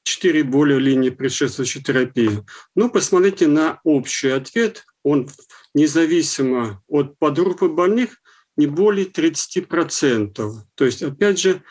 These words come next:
низкий от-, ответ, сопоставимый с результатами шторм.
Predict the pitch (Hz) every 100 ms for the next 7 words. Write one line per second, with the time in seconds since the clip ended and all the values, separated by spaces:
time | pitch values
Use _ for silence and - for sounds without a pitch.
0 | _ - 151 147 - 143 143 139 139 -
1 | 156 165 196 190 - - - 208 226 208
2 | 147 151 151 156 160 139 147 135 - 143
3 | 110 98 101